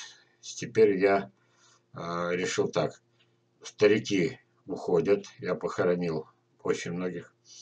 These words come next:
Побросали дачи тысячи. А когда-то все они были, Лера, я печатался в крупнейших газетах, все они были моими сторонниками.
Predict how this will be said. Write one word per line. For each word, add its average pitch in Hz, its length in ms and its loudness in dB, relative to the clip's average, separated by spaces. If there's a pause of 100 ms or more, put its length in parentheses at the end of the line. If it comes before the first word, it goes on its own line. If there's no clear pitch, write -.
(500)
Побросали 101 560 6
дачи - 520 0
тысячи. 107 640 4 (180)
А - 140 -4
когда-то 101 400 6
все 101 220 4
они 87 200 2
были, 85 280 2
Лера, 82 360 2 (420)
я 85 100 -6
печатался - 640 -6
в - 80 -12
крупнейших 82 500 -6
газетах, 92 400 2
все - 160 -4
они 87 140 -2
были 82 220 -2
моими 85 280 -6
сторонниками. 87 840 -2